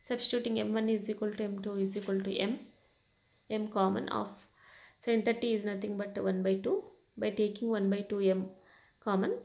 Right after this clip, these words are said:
V one minus V two is equal to zero. That means V one minus V two is zero. That is, that is the meaning. What is the meaning of this one? That is V one is equal to V two.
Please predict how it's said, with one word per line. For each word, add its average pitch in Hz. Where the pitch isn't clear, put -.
V 220
one 254
minus 208
V 196
two 196
is 190
equal 180
to 427
zero. 240
That 254
means 330
V 247
one 254
minus 233
V 226
two 226
is 214
zero. 226
That -
is, 226
that 208
is 233
the 233
meaning. 254
What 240
is 269
the 247
meaning 226
of 214
this 214
one? 339
That 262
is 302
V 214
one 202
is 196
equal 196
to 359
V 220
two. -